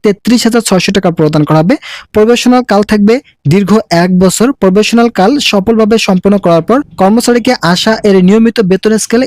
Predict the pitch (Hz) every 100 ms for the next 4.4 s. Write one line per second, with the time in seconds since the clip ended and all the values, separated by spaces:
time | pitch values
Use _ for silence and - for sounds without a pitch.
0 | 185 - 180 165 156 165 254 - - -
1 | - - 202 226 294 311 _ 147 170 226
2 | 226 233 240 220 202 202 240 196 185 185
3 | - 170 196 220 214 214 165 165 190 202
4 | - 160 156 240